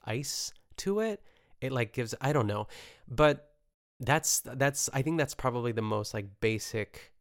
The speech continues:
ground level version of hummus. And it's really not that hard to make. If I can do it, so can you. And it's actually really great 'cause you feel, like, accomplished, and then it,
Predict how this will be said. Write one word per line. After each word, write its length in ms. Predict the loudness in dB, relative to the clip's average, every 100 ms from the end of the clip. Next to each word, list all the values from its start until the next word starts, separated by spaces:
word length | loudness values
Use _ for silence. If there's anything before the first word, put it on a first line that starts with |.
| _ _
ground 440 | -4 0 0 -2
level 500 | -4 -4 -4 -4 -8 -12 -10
version 540 | -4 -2 -2 -4 -6
of 120 | -6
hummus. 440 | -6 -6 -6 -8 -2
And 160 | 2
it's 140 | 2 0
really 240 | -2 0
not 360 | 0 0 0 -2 -10 -12 -2
that 300 | 0 0 -6 _ _ -16
hard 400 | -2 0 0 -2
to 80 | -6
make. 520 | -4 -6 -10 -16 -20 -20 -10
If 100 | 0
I 120 | 2
can 180 | 2 0
do 220 | 0 0
it, 160 | 0 -2
so 240 | -4 -4
can 180 | -6 -12
you. 200 | -12 -8
And 140 | 0 0
it's 120 | 2
actually 300 | 0 0 -4
really 220 | -4 -6
great 360 | -6 -8 -8 -8
'cause 120 | -6
you 80 | -6
feel, 180 | -4 -6
like, 160 | -6
accomplished, 580 | -6 -6 -4 -4 -4 -4
and 120 | -4
then 100 | -2
it, 160 | -2